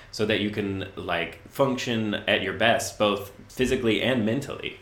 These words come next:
Um, so it does have spiritual ties, and, like, I do believe in the spiritual nature of it, but I think for someone that's not on board with spirituality yet, I think it's a good,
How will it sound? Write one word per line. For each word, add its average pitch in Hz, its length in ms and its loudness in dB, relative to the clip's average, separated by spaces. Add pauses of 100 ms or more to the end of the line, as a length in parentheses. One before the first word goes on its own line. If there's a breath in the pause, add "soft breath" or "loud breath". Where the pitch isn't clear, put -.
(480 loud breath)
Um, 95 340 2
so 110 300 2
it 101 160 4
does 135 280 6
have 143 180 2
spiritual 143 400 -2
ties, 110 580 -2
and, 92 480 -2
like, 87 320 -4
I 107 240 2
do 117 220 -4
believe 110 260 0
in 107 60 -4
the 101 80 -2
spiritual 117 420 0
nature 120 380 -2
of 117 120 0
it, - 220 -2 (320 loud breath)
but 107 480 4 (140)
I 107 80 0
think 135 560 -4 (560)
for 131 100 -2
someone 147 280 2
that's 107 340 -2
not 117 280 4
on 104 160 0
board 104 220 4
with 95 120 -2
spirituality 117 580 2
yet, 151 320 4 (180 loud breath)
I 107 60 -4
think 123 100 2
it's 113 120 2
a 95 40 -6
good, 107 540 2